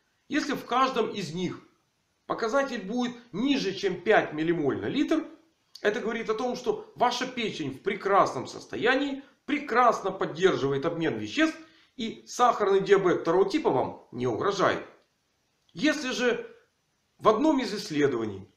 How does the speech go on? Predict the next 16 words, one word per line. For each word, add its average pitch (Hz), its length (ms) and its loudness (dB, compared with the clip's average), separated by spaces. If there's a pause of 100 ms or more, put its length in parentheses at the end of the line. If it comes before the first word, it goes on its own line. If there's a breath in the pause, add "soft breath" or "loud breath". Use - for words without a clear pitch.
(120)
у 202 80 -8
вас - 240 4
сахар 220 320 0
вывалится 185 580 2
за 156 140 -4
цифру 208 360 -6
пять, 85 320 -8 (260)
станет 214 380 0
более 233 280 2
значительным, 120 720 -6 (520)
то 165 120 -2
это 175 140 0
говорит 180 300 2
о 156 60 -2
том, 185 240 -2
что - 300 -4